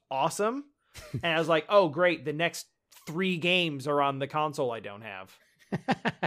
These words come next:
Speaker 1: And so I went for, like,
Speaker 2: <laughs>
Speaker 1: you know, I went for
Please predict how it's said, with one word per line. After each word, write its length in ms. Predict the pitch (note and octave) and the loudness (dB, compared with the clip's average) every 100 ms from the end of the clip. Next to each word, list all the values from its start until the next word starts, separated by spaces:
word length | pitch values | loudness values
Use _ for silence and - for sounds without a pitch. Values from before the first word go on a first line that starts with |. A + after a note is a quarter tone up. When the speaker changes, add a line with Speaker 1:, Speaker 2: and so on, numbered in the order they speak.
| - F#3 - - | -6 -8 -12 -8
Speaker 1:
And 140 | E3+ | -4
so 140 | F#3+ F3 | 4 4
I 140 | D#3+ | 4
went 340 | D#3 F3+ F#3 | 4 2 0
for, 160 | - F3 | -2 0
like, 380 | D#3+ D3+ C#3+ C3+ - F3+ - - - - | 2 2 0 -4 -14 -16 -14 -12 -12 -14
Speaker 2:
<laughs> 560 | - - _ _ - - | -20 -20 _ _ -20 -10
Speaker 1:
you 80 | E3 | -6
know, 80 | C3 | 0
I 160 | D3+ | 0
went 300 | E3+ F#3+ F#3+ | 4 2 2
for 480 | - F3 D#3+ C#3+ | -2 0 0 -2